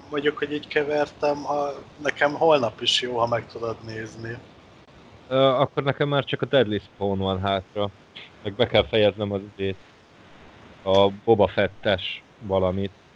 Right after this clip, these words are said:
Speaker 1: Boba Fett.
Speaker 2: Amiben a, a női Boba Fett elutazik a, a spanyával arra a bolygó-, arra a kis, ö, kutatóállomásra, ahol ott így a,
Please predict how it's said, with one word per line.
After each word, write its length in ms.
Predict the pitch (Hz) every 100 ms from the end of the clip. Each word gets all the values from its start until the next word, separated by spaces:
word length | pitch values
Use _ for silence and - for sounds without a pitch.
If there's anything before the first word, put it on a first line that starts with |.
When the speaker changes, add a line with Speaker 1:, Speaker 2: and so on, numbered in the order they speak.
| - - - - - - - - - - - - - -
Speaker 1:
Boba 240 | 110 -
Fett. 360 | 110 - 117 - - 113 -
Speaker 2:
Amiben 340 | 113 117 127 120
a, 200 | 123 123
a 60 |
női 280 | 120 131 120
Boba 300 | 110 117 107
Fett 360 | - 110 101 -
elutazik 760 | 113 110 104 - 104 104 101
a, 500 | 104 101 101 92 101
a 60 | 101
spanyával 880 | - - 113 101 101 95 95 98 98 - - - - _ _ - - - - - - -
arra 300 | 110 107 107
a 60 | 104
bolygó-, 540 | 101 110 107 107 110
arra 280 | 110 107 101
a 60 | 101
kis, 320 | 117 - - - 107 113
ö, 360 | 110 107 107 104 - - -
kutatóállomásra, 1000 | 143 123 107 107 101 101 104 101 - 107
ahol 200 | 104 104
ott 220 | 107 101 113
így 160 | 104
a, 160 | 107